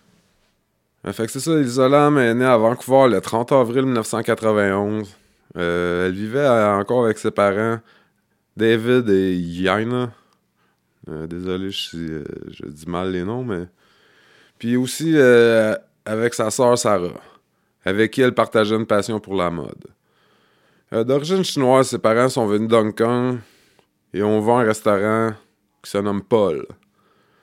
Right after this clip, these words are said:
Euh, ça, ça se trouve à Burnaby, puis ça, c'est proche de Vancouver. Au menu, euh, c'est genre cuisine, euh, canadienne puis chinoise.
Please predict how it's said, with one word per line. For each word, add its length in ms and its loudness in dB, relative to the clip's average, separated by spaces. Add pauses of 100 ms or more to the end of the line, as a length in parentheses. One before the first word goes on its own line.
(200)
Euh, 80 -6
ça, 120 -8
ça 140 -4
se 60 -4
trouve 160 0
à 360 4
Burnaby, 600 0
puis 120 -18
ça, 80 -10
c'est 140 -10
proche 200 -8
de 60 -2
Vancouver. 760 -2 (1040)
Au 80 -6
menu, 340 0
euh, 240 4
c'est 160 -8
genre 220 -2
cuisine, 500 -4
euh, 220 -2
canadienne 680 -4 (120)
puis 200 -12
chinoise. 760 -10